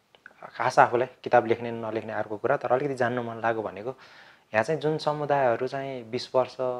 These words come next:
अगाडि अथवा सय वर्ष अगाडि अथवा दुई सय वर्ष अगाडि छोटो आउनुभयो नि, अ, मलाई त्यसमा अलिकति जान्ने मन हुन्छ। त्यसको स्टोरी, अ, पहिला के पाक्थ्यो,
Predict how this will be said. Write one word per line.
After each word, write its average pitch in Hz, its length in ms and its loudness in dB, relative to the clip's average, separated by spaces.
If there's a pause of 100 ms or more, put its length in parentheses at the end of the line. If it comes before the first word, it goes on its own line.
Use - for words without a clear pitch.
(180)
अगाडि 117 340 -2
अथवा 117 280 -8
सय 120 240 -4
वर्ष 117 260 -6
अगाडि 117 280 -8
अथवा 113 160 -14
दुई 113 140 -4
सय 113 140 -6
वर्ष 113 200 -6
अगाडि 113 300 -4 (240)
छोटो 147 260 -4 (200)
आउनुभयो 127 440 0
नि, 131 80 -14 (760)
अ, 120 440 -12 (200)
मलाई 139 500 4 (200)
त्यसमा 165 260 6
अलिकति 180 180 6
जान्ने 143 260 8
मन 135 60 2
हुन्छ। 110 220 0
त्यसको 120 320 -4
स्टोरी, 117 480 0 (680)
अ, 113 220 -10 (120)
पहिला 113 340 4
के 147 220 2
पाक्थ्यो, 117 640 4